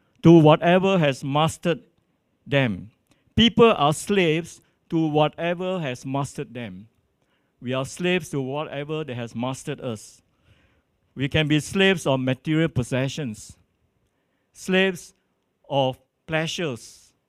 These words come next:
slaves of power, slaves of positions, or slaves to our addictions, or slaves to our sin.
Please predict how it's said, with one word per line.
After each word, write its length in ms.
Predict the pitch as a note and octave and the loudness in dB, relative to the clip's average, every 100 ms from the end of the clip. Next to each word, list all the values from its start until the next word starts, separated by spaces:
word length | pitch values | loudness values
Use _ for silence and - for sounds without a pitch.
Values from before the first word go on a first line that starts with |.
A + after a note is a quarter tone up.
| _ _ _ _ _ | _ _ _ _ _
slaves 500 | _ - F#3+ G3 F3+ | _ -6 0 0 0
of 200 | D#3 C#3+ - _ - | -2 -4 -6 _ 0
power, 540 | D#3 F3 F3 C3 G2 G#2+ _ _ _ _ _ | 2 4 4 2 -4 -16 _ _ _ _ _
slaves 400 | - - F#3 G3 | -14 -2 0 2
of 160 | C#3+ C3 | -2 0
positions, 800 | C#3 - E3+ - E3+ C3 - - _ _ _ _ _ | -2 -2 -4 -2 -2 -4 -8 -20 _ _ _ _ _
or 160 | D3+ D3+ | -2 0
slaves 360 | - G#3+ G#3 - | 0 0 0 0
to 100 | D3 | -2
our 120 | C3+ | 0
addictions, 800 | C#3 C#3 D#3+ - E3+ A2 - _ _ _ _ _ - | -2 -2 -4 -2 -4 -4 -10 _ _ _ _ _ -6
or 140 | C#3 | -4
slaves 360 | - F#3 F#3+ - | 0 2 2 2
to 140 | C#3+ | 0
our 120 | A#2+ | 0
sin. 640 | - - E3 A2 F#2 A2 | -2 -2 0 -2 -6 -10